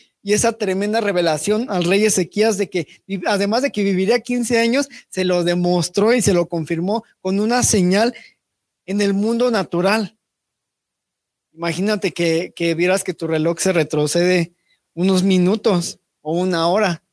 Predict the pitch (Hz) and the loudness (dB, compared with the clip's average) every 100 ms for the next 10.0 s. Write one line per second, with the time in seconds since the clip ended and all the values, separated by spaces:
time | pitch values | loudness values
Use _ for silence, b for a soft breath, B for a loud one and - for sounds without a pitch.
0 | _ _ _ _ _ _ _ - 165 170 | _ _ _ _ _ _ _ -8 -2 0
1 | 170 - - 180 185 180 180 180 - 160 | 0 -2 -4 -2 0 0 0 -2 -4 -2
2 | 170 165 170 151 b b b b - 190 | -2 0 -4 -6 b b b b -6 0
3 | 208 214 - - 226 240 220 185 175 - | 0 -2 -2 -2 2 2 2 2 -2 0
4 | 190 190 175 143 _ _ _ _ _ _ | -2 0 -2 -4 _ _ _ _ _ _
5 | _ _ _ - 202 214 214 202 - - | _ _ _ -2 2 2 2 -2 -6 -6
6 | 185 196 220 254 247 196 165 214 233 220 | -2 0 0 0 0 0 0 0 0 2
7 | 233 240 254 B - 190 202 226 214 160 | 0 0 -4 B -12 -6 -2 -2 0 -2
8 | 196 202 220 190 - 170 156 170 185 208 | -4 -2 -2 -4 -4 -6 -4 -2 -2 -2
9 | 202 196 185 185 196 185 - 202 220 226 | -4 -2 0 2 2 0 -2 -2 0 -2